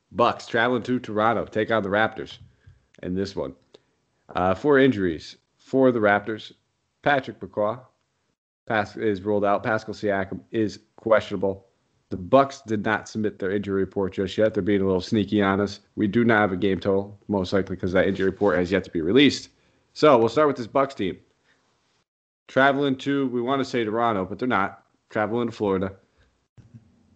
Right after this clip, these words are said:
Giannis, ten seven, one of the most expensive guys on the slate. I've already kinda gave my piece. I will never go against Giannis. I do like this matchup for him.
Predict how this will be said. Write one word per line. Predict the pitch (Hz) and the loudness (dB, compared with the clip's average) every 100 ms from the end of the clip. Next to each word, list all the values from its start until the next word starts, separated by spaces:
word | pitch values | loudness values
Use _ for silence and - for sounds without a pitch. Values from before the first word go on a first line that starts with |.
| _ 117 | _ 2
Giannis, | 120 123 139 135 | 4 4 2 0
ten | 135 131 | 0 0
seven, | 131 120 113 131 131 _ _ - | 2 0 0 -6 -10 _ _ -8
one | 120 | -2
of | |
the | 117 | -2
most | 110 | -4
expensive | 104 123 110 110 | -4 -4 -4 -2
guys | 113 110 104 | 0 -2 -4
on | - 120 143 | 0 0 2
the | 113 | -2
slate. | - 110 113 - | -4 -2 0 -2
I've | 101 | -4
already | 113 113 | -2 -2
kinda | 104 117 104 | -2 -2 -2
gave | 110 110 | -2 -2
my | 107 98 | -2 -4
piece. | 92 123 139 - - _ | -2 0 0 -2 -18 _
I | 92 101 110 | 2 2 4
will | 107 107 | 2 2
never | 117 107 | 2 2
go | 113 110 | 0 0
against | 107 107 113 | 0 0 2
Giannis. | 107 139 - | 4 2 -2
I | 98 | -8
do | 92 113 110 | -6 -4 0
like | 110 107 | 0 0
this | 104 92 | -4 -4
matchup | 107 113 135 | -4 -2 -6
for | - 143 | -4 -4
him. | 165 | -4